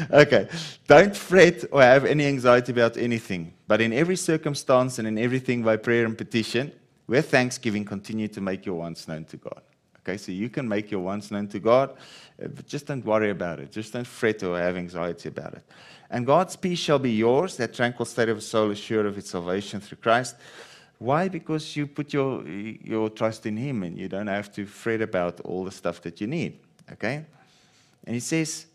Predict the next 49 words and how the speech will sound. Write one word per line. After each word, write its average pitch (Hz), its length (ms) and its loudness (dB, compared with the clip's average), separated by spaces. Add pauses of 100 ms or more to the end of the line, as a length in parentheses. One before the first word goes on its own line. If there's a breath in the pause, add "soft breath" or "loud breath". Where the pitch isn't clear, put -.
(200)
That - 280 2
peace 165 280 -8
which 127 240 -8
transcends 131 460 -2
all 120 140 0
understanding 110 540 -2
shall 101 180 -6
garrison 101 460 0
Mount 87 240 -6
God 87 200 -2
of 80 120 -6
your 82 80 -8
hearts 82 240 -10
and 87 80 -10
minds 80 220 -10
in - 80 -18
Christ - 260 -16
Jesus. - 320 -16
For - 180 -10
the 107 140 0
rest, 170 260 2
brethren, 120 420 2
whatever 135 360 -2
is 135 140 -8
true, 147 440 -2 (360 loud breath)
worthy 131 320 4
of 139 160 -2
reverence, 117 400 0
honorable, 123 460 -4
seemly, 117 440 -6
just, 104 520 0 (520 loud breath)
pure, 123 480 4
lovely, 110 440 2
lovable, 107 840 2
kind, 117 420 2
winsome, 110 520 -4
gracious, 101 680 -4
if 82 120 -12
there's 98 200 -10
any 113 160 -6
virtue 101 420 -6
and 90 100 -8
excellence, 101 540 -10
if - 100 -16
there's - 200 -12
anything 101 340 -12
worthy 95 280 -6
of 92 140 -12
praise, 90 300 -2